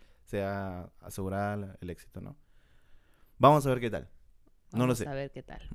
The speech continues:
Speaker 1: <laughs> Vamos a ver qué tal. Y bueno, este jueves, bueno, hoy, perdón, hoy, hoy jueves,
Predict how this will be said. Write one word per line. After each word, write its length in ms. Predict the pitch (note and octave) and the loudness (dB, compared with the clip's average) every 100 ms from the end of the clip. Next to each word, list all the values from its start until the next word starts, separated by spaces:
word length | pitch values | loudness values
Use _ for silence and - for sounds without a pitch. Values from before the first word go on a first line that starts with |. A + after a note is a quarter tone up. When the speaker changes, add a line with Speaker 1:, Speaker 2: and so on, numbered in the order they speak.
| - | -10
Speaker 1:
<laughs> 200 | A2 - | -4 -2
Vamos 280 | B2 B2+ A#2+ | -2 -2 -2
a 40 | A2+ | 0
ver 80 | A#2 | 0
qué 100 | A2+ | -2
tal. 240 | A2+ F#2 | -2 -4
Y 100 | A2+ | -2
bueno, 200 | F3 G#3 | 0 2
este 240 | F#3+ - G#3 | 2 0 0
jueves, 400 | F3 D3 G3+ - | 2 2 0 -4
bueno, 200 | A2 E2+ | -6 0
hoy, 180 | D3 F#3+ | 0 0
perdón, 320 | A2+ G#2+ C3 | -2 -2 -2
hoy, 180 | A#2 A#2 | -2 0
hoy 180 | A2+ C3 | 2 2
jueves, 440 | - G#2+ G#2 - | 2 0 0 -4